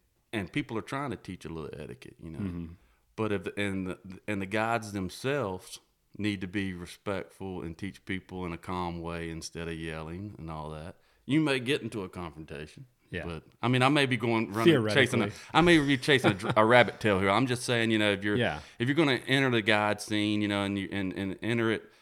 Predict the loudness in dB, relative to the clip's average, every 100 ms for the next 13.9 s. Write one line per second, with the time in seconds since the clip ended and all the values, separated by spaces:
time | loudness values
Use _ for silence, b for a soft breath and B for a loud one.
0 | b b -10 0 0 0 -2 -4 -4 -4
1 | -6 -6 -8 -6 -6 -4 -2 -4 -4 -4
2 | -4 -6 -8 -6 -6 -8 -10 -10 -4 -4
3 | -4 -4 -2 0 0 -4 -8 -8 -12 -12
4 | -14 -16 -20 _ _ 0 2 2 0 0
5 | -4 -4 -4 -4 -4 -6 -6 -6 -6 -6
6 | -6 -4 -4 -6 -8 -8 -10 -10 -10 -10
7 | -10 -12 -10 -10 -10 -12 -10 -8 -8 -8
8 | -8 -8 -8 -14 -20 -12 -8 -6 -6 -6
9 | -6 -8 -8 -10 -12 _ _ -12 -10 -6
10 | -6 -6 -8 -10 -10 -10 -8 -8 -10 -6
11 | -6 -6 -10 -12 -14 -16 -16 -18 -20 _
12 | _ _ _ _ -6 -2 0 -2 -4 -2
13 | -2 0 -2 -2 -4 -6 -6 -8 -12